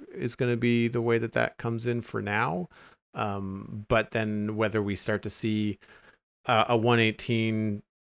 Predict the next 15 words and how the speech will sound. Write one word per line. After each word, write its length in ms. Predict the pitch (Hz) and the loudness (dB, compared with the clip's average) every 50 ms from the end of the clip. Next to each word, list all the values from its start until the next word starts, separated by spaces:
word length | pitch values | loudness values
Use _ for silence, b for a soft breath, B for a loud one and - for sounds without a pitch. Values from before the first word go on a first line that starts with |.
| _ | _
you 80 | - 117 | -4 -2
know, 380 | 110 107 104 107 107 107 107 - - | 0 2 2 2 0 -2 -4 -8 -14
s-, 120 | - - - _ - | -20 -20 -10 _ -2
um, 320 | 110 101 98 95 95 92 | 0 0 0 -2 -4 -4
snapshot 560 | - - 123 117 110 - - 120 107 - - | -2 2 2 2 2 2 2 2 2 2 0
with 160 | 107 95 - | -4 -4 0
data 240 | - 123 123 139 151 | 4 6 6 6 4
pack, 340 | - - 175 202 214 208 - - | 4 2 2 2 0 0 -2 0
or 80 | 131 123 | 2 6
whether 280 | 117 117 113 110 110 | 6 6 6 8 6
it's 140 | 107 101 - | 6 4 2
just 160 | - 113 - | -2 -4 -4
gonna 140 | - 120 107 | -4 -4 -2
be 100 | 101 110 | 0 0
like, 240 | 107 107 92 92 | 2 2 0 -2